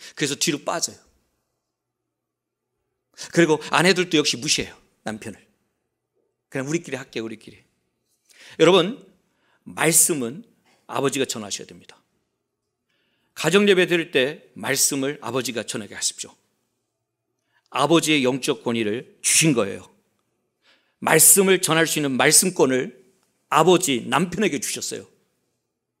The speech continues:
아내들이 하지 마세요. 남편이, 물론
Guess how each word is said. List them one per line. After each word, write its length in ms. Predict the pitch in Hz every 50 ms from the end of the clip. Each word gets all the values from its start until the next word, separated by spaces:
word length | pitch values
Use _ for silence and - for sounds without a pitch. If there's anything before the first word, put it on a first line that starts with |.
| _ _ _ _ _ _ _ _ _ _ _ _
아내들이 460 | - 123 143 147 147 147 147 139 131
하지 220 | 120 117 120 - 120
마세요. 360 | 98 95 98 - - 113 98 _ _ _ _ _ _ _ _ _ _ _ _ _ _ _ _ _ _ _ _ _ _ _ _ _
남편이, 460 | - 113 123 127 120 - 135 - 110 107
물론 640 | 113 123 131 139 165 202 247 196 127 107 107 -